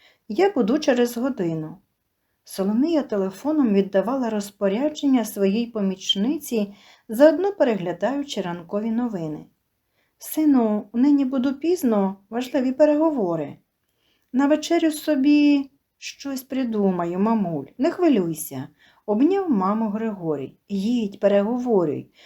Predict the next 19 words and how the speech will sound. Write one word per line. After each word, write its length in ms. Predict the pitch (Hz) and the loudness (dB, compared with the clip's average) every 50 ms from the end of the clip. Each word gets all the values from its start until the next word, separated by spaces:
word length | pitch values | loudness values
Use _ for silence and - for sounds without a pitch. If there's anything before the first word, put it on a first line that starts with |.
| - _ _ | -20 _ _
потім 340 | - 339 330 349 339 330 | -2 0 0 2 0 0
подзвоню, 680 | 311 330 320 277 277 302 311 370 403 392 359 311 262 240 240 - - _ _ _ | 2 0 0 0 -2 -2 -2 0 0 2 2 2 2 2 0 -4 -12 _ _ _
як 240 | 254 311 311 320 | -2 -2 -2 -2
там 180 | - 302 285 269 | 0 0 0 0
справи 420 | 269 - - 285 302 330 311 294 | -2 -2 2 4 4 6 4 2
з 120 | 277 285 - 285 | 0 -2 -2 -2
Елінами». 720 | 294 285 277 226 202 196 185 185 180 180 180 175 175 196 - _ _ _ _ _ _ _ _ _ - | 0 0 2 2 0 0 0 -2 -4 -8 -8 -10 -12 -14 -18 _ _ _ _ _ _ _ _ _ -2
«Неодмінно, 640 | 381 403 370 277 226 208 196 190 180 180 175 175 175 | 2 2 2 4 4 4 2 2 2 -2 -4 -4 -4
мій 160 | 180 175 170 | -2 -2 0
розумнику», — 840 | 165 175 170 170 170 160 160 160 156 156 151 151 - 151 147 151 - _ _ _ _ _ _ | 0 0 -2 -2 -2 -2 -2 -2 -2 -4 -6 -6 -8 -10 -10 -10 -12 _ _ _ _ _ _
цьомкнула 560 | _ - - 320 359 359 - _ 302 277 254 226 | _ -6 -2 -2 -2 -2 -4 _ 0 2 2 2
на 120 | 214 208 | 2 0
прощання 920 | 208 - 202 196 196 - - - - - 330 349 330 285 226 214 196 190 - _ _ _ _ _ _ | 0 0 -2 -2 -2 -2 -6 -6 -6 -4 -4 0 2 2 2 2 0 -2 -4 _ _ _ _ _ _
у 120 | 226 220 | -2 0
неголену 560 | 220 226 226 220 302 349 330 311 302 285 277 | 2 2 2 2 0 0 2 2 2 2 2
щоку. 720 | 262 - - - - - 165 156 151 151 - 113 104 - - _ _ _ _ _ _ _ _ _ _ _ | 0 -2 -6 -8 -6 -4 -2 -4 -4 -4 -10 -14 -16 -16 -18 _ _ _ _ _ _ _ _ _ _ _
«Поголитися 720 | _ 269 285 302 370 370 320 277 240 240 247 233 240 - 247 | _ -2 0 4 4 6 6 6 4 2 0 -4 -4 -2 -2
не 140 | 233 240 226 | -2 -2 0
забудь». 580 | 220 226 220 220 208 214 226 220 220 - _ | 0 0 0 0 -2 -4 -4 -4 -6 -10 _